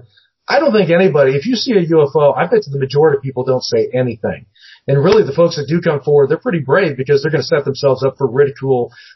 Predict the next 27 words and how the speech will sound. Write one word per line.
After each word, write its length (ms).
that 120
they're 100
crazy, 540
you 140
know, 100
they're 100
kooks, 360
they're 100
crackpots. 760
And 180
these 140
people 180
I 80
talked 300
with, 160
I 40
mean, 140
they're 120
normal 320
people. 280
They 80
have 120
normal 260
jobs. 320
They're 100
like, 180
"Look, 220